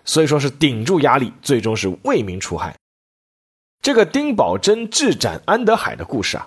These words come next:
在坊间流传着各种版本，从野史到故事，从小说到戏曲，乃至到现当代的影视剧，一直是被人津津乐道，因为这符合大众的审美和道德观念。但其实这件事的背后啊，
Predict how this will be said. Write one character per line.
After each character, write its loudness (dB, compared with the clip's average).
在 2
坊 -4
间 0
流 2
传 -4
着 -2
各 0
种 -8
版 -14
本， -14
从 -2
野 4
史 0
到 0
故 -4
事， -6
从 -8
小 -2
说 -2
到 0
戏 -4
曲， -8
乃 0
至 0
到 2
现 0
当 0
代 2
的 0
影 -10
视 -2
剧， -8
一 -2
直 -2
是 -2
被 0
人 -4
津 -2
津 -2
乐 0
道， -8
因 -2
为 2
这 2
符 0
合 2
大 2
众 -6
的 -2
审 -2
美 -2
和 -6
道 2
德 -6
观 -2
念。 -6
但 2
其 0
实 0
这 0
件 -2
事 -4
的 -2
背 0
后 -6
啊， -10